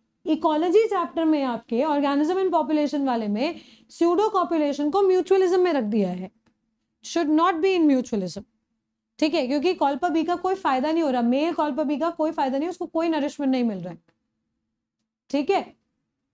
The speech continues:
उसको कुछ भी नहीं मिल रहा है। इनफैक्ट प्लांट ने उसका बुद्धू बना दिया है, सिंपल।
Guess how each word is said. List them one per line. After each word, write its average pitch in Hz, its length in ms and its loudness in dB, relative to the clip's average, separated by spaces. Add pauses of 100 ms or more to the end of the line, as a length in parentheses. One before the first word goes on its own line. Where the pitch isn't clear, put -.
(420)
उसको 311 300 0
कुछ 381 240 0
भी 392 120 2
नहीं 403 100 2
मिल 320 140 2
रहा 277 100 0
है। 254 60 0
इनफैक्ट 226 400 -4 (1400)
प्लांट 330 240 0
ने 370 80 0
उसका 392 160 0
बुद्धू 359 280 2
बना 285 240 0
दिया 208 140 0
है, 202 60 0
सिंपल। 202 320 -6